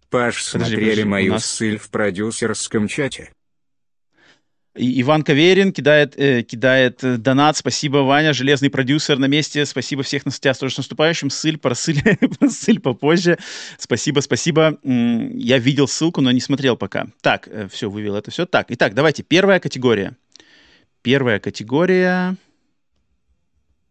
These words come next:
Speaker 2: Давайте я ее сейчас переключу. Графика года. Начинаем мы, и как в прошлом году, с графики года. Графика года.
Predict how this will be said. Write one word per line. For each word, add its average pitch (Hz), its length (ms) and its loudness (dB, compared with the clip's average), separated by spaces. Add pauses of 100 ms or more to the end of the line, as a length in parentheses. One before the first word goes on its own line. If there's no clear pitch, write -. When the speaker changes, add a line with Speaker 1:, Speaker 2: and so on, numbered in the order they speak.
(720)
Speaker 2:
Давайте 92 460 -14
я - 160 -16
ее - 200 -14
сейчас - 340 -16
переключу. 147 640 -8 (680)
Графика 135 960 0 (100)
года. 110 600 2 (340)
Начинаем 170 460 2
мы, 143 100 2 (140)
и 135 80 -4
как - 220 -2
в - 40 -20
прошлом 123 360 0
году, 127 340 4
с - 160 -4
графики 120 760 -2 (100)
года. 107 480 -2 (520)
Графика 170 520 -2
года. 127 440 0